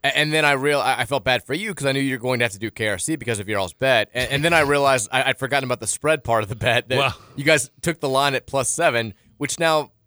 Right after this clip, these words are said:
Speaker 1: because Louisville lost by eight, eh, with its, its late game collapse,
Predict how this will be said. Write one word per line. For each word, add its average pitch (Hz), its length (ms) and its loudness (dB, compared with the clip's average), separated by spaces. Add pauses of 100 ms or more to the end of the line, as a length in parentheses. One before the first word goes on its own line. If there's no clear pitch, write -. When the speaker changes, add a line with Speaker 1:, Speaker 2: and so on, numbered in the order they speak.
Speaker 1:
because 135 300 -4
Louisville 131 220 -2
lost 123 260 0
by 101 240 -2
eight, 156 440 -2
eh, 110 160 -10
with 123 220 -6
its, - 220 -8
its 127 200 -8
late 123 180 -4
game 120 200 -4
collapse, 110 480 -2